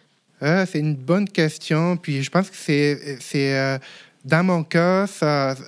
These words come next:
j'aurais, j'aurais tendance à dire que ça, ça a plutôt, euh, euh, poussé à renoncer à prendre des décisions. J'ai déjà, euh, eu à regretter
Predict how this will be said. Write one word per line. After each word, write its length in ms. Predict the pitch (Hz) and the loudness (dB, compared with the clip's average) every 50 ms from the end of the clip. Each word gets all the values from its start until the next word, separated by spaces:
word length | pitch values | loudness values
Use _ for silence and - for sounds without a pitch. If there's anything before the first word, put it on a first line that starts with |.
| - - | -12 -10
j'aurais, 300 | 139 131 147 135 135 135 135 | -6 -4 -2 -2 -2 -2 -2
j'aurais 220 | 135 139 143 147 | -2 -2 0 0
tendance 200 | 156 156 170 160 | 0 0 0 0
à 60 | 170 | 0
dire 160 | 143 147 180 190 | 0 0 -2 -2
que 80 | - | -2
ça, 200 | - 139 131 131 127 110 - | -2 -2 -2 -2 -4 -8 -8
ça 220 | - 135 131 131 | -6 -4 -2 -2
a 60 | 131 | -4
plutôt, 600 | - - - 156 143 - 170 165 170 175 180 180 180 - - - - - _ _ _ - | -6 -6 -8 -8 -4 -2 0 0 2 0 0 -2 -4 -8 -18 -20 -20 -20 _ _ _ -2
euh, 60 | 143 139 135 135 135 135 131 131 131 131 127 123 120 | -2 0 0 2 0 0 0 0 0 0 -2 -2 -4
euh, 920 | 131 127 127 127 127 123 123 123 123 117 123 123 117 113 113 110 110 - - - 101 110 113 135 - - | -4 -4 -4 -4 -4 -4 -4 -4 -4 -4 -4 -6 -6 -6 -8 -8 -10 -10 -12 -12 -14 -12 -14 -14 -14 -4
poussé 340 | - 170 160 - - 185 185 | -2 -2 -2 2 2 2 4
à 100 | 160 147 | 4 2
renoncer 580 | 139 135 156 175 175 170 160 147 - - 156 | 2 2 0 0 2 0 -2 -2 -2 -2 -2
à 80 | 147 135 | -2 -2
prendre 240 | - - 139 135 135 | -2 -4 -4 -4 -4
des 100 | 131 127 | -4 -4
décisions. 500 | 127 123 - - - 117 120 117 113 139 _ _ _ _ _ _ - | -6 -8 -8 -10 -12 -12 -10 -12 -12 -14 _ _ _ _ _ _ -12
J'ai 200 | 143 139 139 175 | -10 -4 -2 0
déjà, 300 | 165 185 190 170 185 180 | 2 2 0 2 0 0
euh, 160 | 190 180 165 123 - - 120 - - - - _ _ - _ _ _ - | 0 0 -2 -4 -6 -10 -16 -18 -20 -20 -20 _ _ -20 _ _ _ -8
eu 200 | 165 170 185 226 | -4 0 2 2
à 300 | 220 190 165 156 151 151 143 | 2 2 2 2 0 -2 -4
regretter 1120 | 131 143 165 185 196 175 170 165 165 170 165 160 165 - - 180 180 190 196 208 202 | -2 0 0 0 0 0 -2 -2 0 0 -2 -2 -4 -2 0 0 2 2 0 0 -2